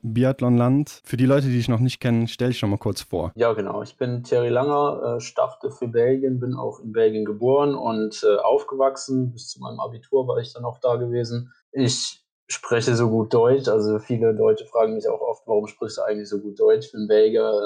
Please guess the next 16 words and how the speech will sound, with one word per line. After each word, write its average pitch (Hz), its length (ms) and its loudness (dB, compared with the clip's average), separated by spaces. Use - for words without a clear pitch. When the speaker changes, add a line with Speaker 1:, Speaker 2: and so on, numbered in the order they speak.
Speaker 2:
Ähm, 101 340 -4
im 127 180 2
Osten 127 440 0
von 120 200 -2
Belgien 117 340 4
gibt's 117 200 -4
so 113 140 2
eine 107 520 2
deutschsprachige 110 540 2
Gemeinschaft. 117 600 -2
Wir 113 60 -18
sind 107 180 -6
zwar 107 260 0
sehr 107 320 2
wenig, 120 640 -2
ähm, 101 340 -6